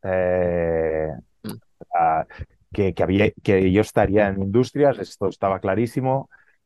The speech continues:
Speaker 1: y yo mirando ahora un poco, de,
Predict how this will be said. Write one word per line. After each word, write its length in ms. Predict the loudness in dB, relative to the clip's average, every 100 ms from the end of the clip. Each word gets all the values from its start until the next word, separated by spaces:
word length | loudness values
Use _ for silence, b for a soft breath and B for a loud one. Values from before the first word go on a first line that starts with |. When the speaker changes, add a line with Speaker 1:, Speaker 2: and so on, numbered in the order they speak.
| _
Speaker 1:
y 840 | -4 -2 0 0 -2 -2 -4 -4 -6 -12 _ -2
yo 180 | 2 4
mirando 480 | 6 4 4 6 6
ahora 340 | 6 6 4
un 100 | 4
poco, 180 | 2 2
de, 200 | 2 0